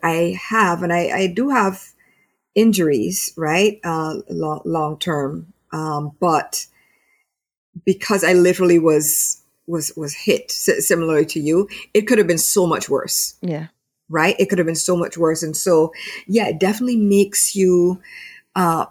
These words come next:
Speaker 1: pause and say, "All right, what am I suppo-, this is twice now. What am I supposed to be doing with my life that I have been spared to do?"
Speaker 2: Mm-hmm.
Speaker 1: Right? And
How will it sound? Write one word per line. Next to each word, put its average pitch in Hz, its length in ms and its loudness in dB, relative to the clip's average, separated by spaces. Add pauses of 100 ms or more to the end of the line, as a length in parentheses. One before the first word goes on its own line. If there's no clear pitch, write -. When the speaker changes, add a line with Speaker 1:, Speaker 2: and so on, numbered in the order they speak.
Speaker 1:
pause 185 520 0
and 160 120 -6
say, - 240 0
"All 156 80 2
right, 110 240 -2 (880)
what 180 320 0
am 226 160 0
I 175 640 2 (360)
suppo-, 185 440 -2
this 185 120 0
is 208 140 2
twice 165 400 2
now. 151 300 -6
What 165 160 2
am 185 100 2
I 185 60 4
supposed 208 560 2
to 202 40 -6
be 180 120 0
doing 180 420 4
with 170 220 -2
my 165 240 -2
life - 560 -2 (480)
that 165 200 0
I 165 200 2
have 170 280 -2
been 156 120 0
spared 160 600 2 (380)
to 202 140 4
do?" 160 260 2 (580)
Speaker 2:
Mm-hmm. 180 180 -2
Speaker 1:
Right? 170 340 0 (720)
And 165 640 4